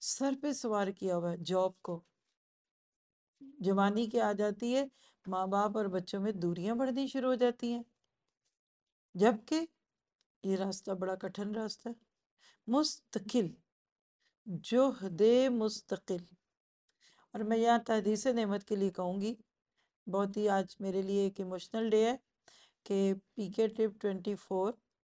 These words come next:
जो कराची से शुरू हुआ था,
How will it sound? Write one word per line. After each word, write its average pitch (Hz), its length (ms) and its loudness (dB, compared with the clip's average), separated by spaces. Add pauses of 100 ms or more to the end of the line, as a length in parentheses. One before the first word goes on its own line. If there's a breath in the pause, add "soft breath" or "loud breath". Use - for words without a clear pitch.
(840)
जो 208 720 2
कराची 202 420 2
से 269 180 -2
शुरू 208 240 2
हुआ 190 220 2
था, 226 240 -2